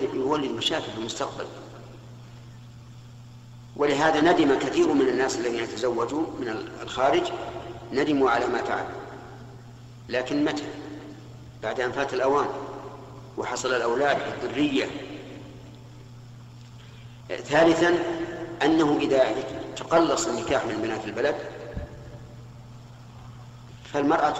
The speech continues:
كالرجل تحتاج إلى، إلى نكاح، ويكون هذا سببًا ل-، ل-، للزنا والعهر والعياذ بالله.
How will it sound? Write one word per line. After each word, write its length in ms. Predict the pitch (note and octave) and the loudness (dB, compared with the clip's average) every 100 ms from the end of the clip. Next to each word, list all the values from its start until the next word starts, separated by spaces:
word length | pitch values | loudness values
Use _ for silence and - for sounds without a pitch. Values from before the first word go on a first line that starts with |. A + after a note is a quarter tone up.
| C#3 | -2
كالرجل 340 | D3+ D3 - - - - - - - - - - - - - - - - - - - - - | -2 -2 -4 -6 -10 -12 -14 -16 -18 -18 -18 -18 -18 -18 -18 -18 -18 -18 -18 -18 -18 -18 -16
تحتاج 300 | - - D#3+ | -6 2 4
إلى، 280 | D3+ C3+ C3 G#2+ A2+ A#2+ A#2+ | 4 4 4 2 0 -2 -4
إلى 340 | A#2+ A#2 A2+ | -2 -4 -4
نكاح، 320 | G#2+ G#2 - - - - - - - - - - - - - - | -4 -6 -6 -10 -14 -16 -18 -18 -18 -18 -18 -18 -18 -18 -18 -8
ويكون 360 | A#2 A#2 D3+ C#3+ | -2 0 2 2
هذا 360 | C3 C3+ B2 A2+ | 4 2 2 0
سببًا 520 | - D#3 D#3+ E3+ F3+ - - - - - - - - - - - - - - | 2 4 6 6 4 2 -4 -6 -8 -10 -12 -14 -14 -14 -16 -16 -18 -18 -14
ل-، 40 | B2 | -10
ل-، 380 | C3 B2+ B2+ | -4 -2 0
للزنا 440 | C3+ B2 B2+ B2+ A#2+ | -2 -2 0 2 2
والعهر 380 | A#2 B2 A#2 G#2+ | 2 2 0 -2
والعياذ 280 | G2+ G#2+ G2+ | -4 -4 -6
بالله. 340 | G2 - | -8 -10